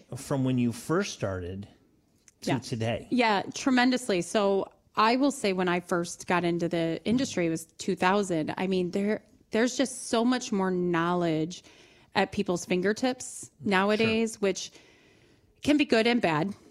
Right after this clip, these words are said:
Speaker 2: you know, 'cause sometimes they read things that just are not accurate or outdated or just, you know, get enough information to be dangerous. But yet,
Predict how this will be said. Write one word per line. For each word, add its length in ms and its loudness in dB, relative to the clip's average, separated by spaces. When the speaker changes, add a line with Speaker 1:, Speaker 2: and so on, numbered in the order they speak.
Speaker 2:
you 120 2
know, 180 4
'cause 200 0
sometimes 520 2
they 160 4
read 240 2
things 300 2
that 220 0
just 240 -2
are 120 2
not 240 0
accurate 440 0
or 100 2
outdated 640 0
or 100 0
just, 320 -4
you 180 -2
know, 140 0
get 340 0
enough 640 2
information 560 0
to 100 -6
be 120 0
dangerous. 540 0
But 200 -2
yet, 800 -2